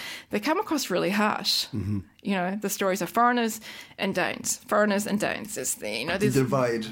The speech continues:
Speaker 1: the divide
Speaker 2: Yeah, yeah, yeah.
Speaker 1: is there. Um, and that really, I'm uncomfortable with that, and it makes you feel like you're out on a leash somewhere by yourself.
Speaker 2: Mm-hmm.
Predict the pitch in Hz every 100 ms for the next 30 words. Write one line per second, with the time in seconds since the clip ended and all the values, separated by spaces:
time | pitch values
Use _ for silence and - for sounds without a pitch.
0 | - 220 214 220 196 202 202 160 127 113
1 | 135 127 117 110 - - - 175 180 160
2 | 160 - - - 196 175 - 214 208 -
3 | - - 196 202 202 202 196 190 190 202
4 | 202 202 - _ _ _ _ _ - -
5 | 180 185 - 190 190 - 202 180 - 202
6 | 196 226 - - 190 - - - - -
7 | - - 175 180 180 - - - - -
8 | 190 175 208 220 - 190 190 165 170 113
9 | 165 - - - - 120 107 107